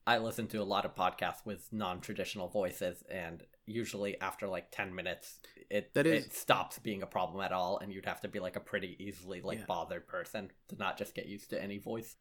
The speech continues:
Speaker 2: Or, in a lot of cases, sexist, 'cause we've talked before
Speaker 1: Oh, yeah.
Speaker 2: about vocal fry.
Speaker 1: Yeah.
Speaker 2: Uh,
Speaker 1: It,
Speaker 2: and
Speaker 1: I
Speaker 2: people's
Speaker 1: actually really
Speaker 2: aversion to
Speaker 1: enjoy
Speaker 2: that.
Speaker 1: vocal fry. <laughs> I think it sounds
Speaker 2: Yeah,
Speaker 1: nice, so.
Speaker 2: which is what I'm about to say, yeah.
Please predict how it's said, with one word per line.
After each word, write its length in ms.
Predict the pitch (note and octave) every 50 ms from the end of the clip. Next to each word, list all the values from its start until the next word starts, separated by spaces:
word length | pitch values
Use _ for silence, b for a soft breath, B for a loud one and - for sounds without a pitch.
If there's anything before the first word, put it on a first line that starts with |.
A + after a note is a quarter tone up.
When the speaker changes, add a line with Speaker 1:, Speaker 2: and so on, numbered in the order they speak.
| _
Speaker 2:
Or, 460 | - D#3+ E3 F3 E3+ D#3+ C#3+ B2 B2 -
in 100 | - C3+
a 60 | C3+
lot 140 | B2 B2 B2+
of 80 | C3 B2
cases, 320 | B2+ A2 - - G2 F2+ -
sexist, 540 | - G#2+ G#2 - - G2 F2+ - - - -
'cause 180 | - A#2 G2 G#2
we've 100 | A#2 A2+
talked 260 | - B2 A#2 A2 -
before 260 | A#2+ G#2+ - - G2+
Speaker 1:
Oh, 20 | G2
yeah. 100 | F#2+ F#2
Speaker 2:
about 140 | F#2+ F2+ -
vocal 260 | G2 F#2+ - - F#2
fry. 400 | - - F#2+ F2+ E2 D#2+ E2 E2 - _ - _ _
Speaker 1:
Yeah. 260 | - A2+ G#2 F2+ F2 - - -
Speaker 2:
Uh, 40 | G2
Speaker 1:
It, 40 | G2
Speaker 2:
and 60 | D#3 E3
Speaker 1:
I 20 |
Speaker 2:
people's 120 | - - - C#3+ F3+
Speaker 1:
actually 220 | G#3+ G#3 F#3+ F#3+ C#3+
really 260 | A#2+ C3 C3 C3 B2 A#2
Speaker 2:
aversion 120 | A2+ A2 -
to 60 | G#2+
Speaker 1:
enjoy 120 | G#2+ G#2
Speaker 2:
that. 60 | G#2 G2+
Speaker 1:
vocal 260 | - F#2 G2 - G2
fry. 260 | - - G2 F#2+ F#2
<laughs> 20 | F2+
I 40 | G2+
think 180 | - C#3 C3+
it 60 | C#3
sounds 400 | - - - B2+ A#2 A2+ A2 -
Speaker 2:
Yeah, 220 | A#2 A#2 A2 G#2 F#2+
Speaker 1:
nice, 160 | F#2+ G2 - -
so. 100 | - A2+
Speaker 2:
which 80 | - -
is 80 | B2
what 80 | B2 A#2
I'm 60 | A2+
about 160 | A2 A2 G#2
to 60 | - G2
say, 260 | - - G#2+ G2 F#2+
yeah. 300 | F#2 F#2+ F#2+ F#2 F2+ F#2